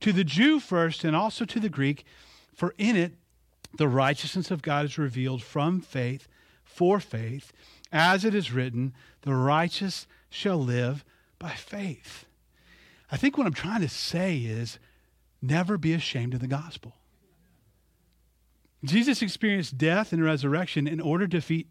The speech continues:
to defeat death and break sin's power in our lives. Jesus triumphed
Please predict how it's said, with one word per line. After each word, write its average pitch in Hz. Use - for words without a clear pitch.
to 165
defeat 147
death 151
and 143
break 151
sin's 165
power 143
in 147
our 147
lives. 156
Jesus 202
triumphed 214